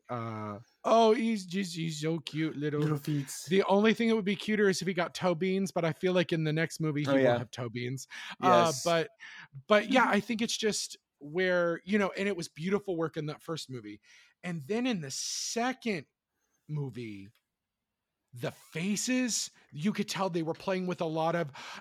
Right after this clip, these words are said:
Speaker 1: it's a lot of the same technology that Henson used in the first Ninja Turtles movie
Speaker 2: Yeah, yeah.
Speaker 1: with the, the radio signal. Like, it's just, Gizmo's face is so much more emotive. There's so many of those scenes where we only see him from the waist up, so he's clearly a, a,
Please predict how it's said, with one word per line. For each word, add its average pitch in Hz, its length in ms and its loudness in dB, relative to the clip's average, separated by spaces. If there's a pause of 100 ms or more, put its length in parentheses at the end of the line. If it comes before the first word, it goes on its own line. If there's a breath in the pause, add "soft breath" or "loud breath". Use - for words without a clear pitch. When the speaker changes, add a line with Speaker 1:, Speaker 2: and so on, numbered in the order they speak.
Speaker 1:
it's 220 220 4
a 240 40 4
lot 220 240 6
of 247 60 -2
the 226 80 4
same 226 240 2
technology 196 560 0
that 170 140 -4
Henson 185 680 -4
used 160 680 -2
in 165 240 -2
the 151 80 -4
first - 360 -4
Ninja 151 280 -6
Turtles 202 360 -2
movie 123 280 -4
Speaker 2:
Yeah, 151 320 8 (100)
yeah. 131 300 8
Speaker 1:
with - 100 -6
the, 170 440 -4 (100)
the 160 100 -4
radio 160 480 -2
signal. 170 380 -6
Like, 175 200 -10
it's - 220 -8
just, - 460 0 (800 loud breath)
Gizmo's 208 520 2
face 165 520 -6
is 160 80 -2
so 202 140 0
much 190 200 -2
more 165 180 0
emotive. 175 440 2
There's 175 180 0
so - 180 0
many 196 160 0
of 185 60 2
those 170 180 0
scenes 180 300 -4
where 165 100 -4
we 165 140 -4
only 165 280 -6
see 160 200 -8
him 165 200 -4
from 156 140 -8
the 147 80 -4
waist 139 300 -4
up, 170 100 -4
so 147 140 -4
he's 143 140 -4
clearly 156 540 -2
a, 139 100 0
a, 123 280 -4